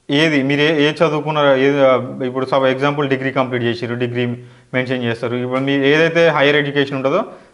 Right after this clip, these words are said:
దాన్ని ఇక్కడ మెన్షన్ చేస్తారు. వృత్తి ఏం పని చేస్తూ ఉంటారు మీరు అనేది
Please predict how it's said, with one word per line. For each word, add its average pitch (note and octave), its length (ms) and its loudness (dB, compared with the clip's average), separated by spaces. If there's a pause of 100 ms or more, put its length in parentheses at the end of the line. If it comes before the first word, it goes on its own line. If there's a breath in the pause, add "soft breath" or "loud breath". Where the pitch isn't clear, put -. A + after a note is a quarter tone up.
(140 loud breath)
దాన్ని D#3+ 240 0
ఇక్కడ E3 180 2
మెన్షన్ D3 380 -2
చేస్తారు. G#2+ 360 -6 (2250)
వృత్తి C3+ 520 -2
ఏం E3 160 2
పని E3 200 0
చేస్తూ C3+ 240 0
ఉంటారు B2 240 -2
మీరు A#2 220 -4
అనేది C3 480 -4